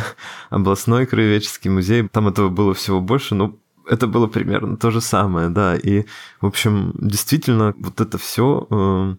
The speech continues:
немножко отталкивало. И уже в юности, вот в Архангельске, например,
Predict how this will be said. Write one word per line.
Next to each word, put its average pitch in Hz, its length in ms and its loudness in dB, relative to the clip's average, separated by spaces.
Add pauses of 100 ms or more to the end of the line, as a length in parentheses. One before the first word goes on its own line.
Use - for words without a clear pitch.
(760)
немножко 98 440 0
отталкивало. 95 880 -4 (520)
И 107 420 2 (340)
уже 110 360 -2 (180)
в 98 60 -12
юности, 135 500 0
вот 101 160 0
в - 40 -4
Архангельске, 95 720 -2
например, 90 520 -2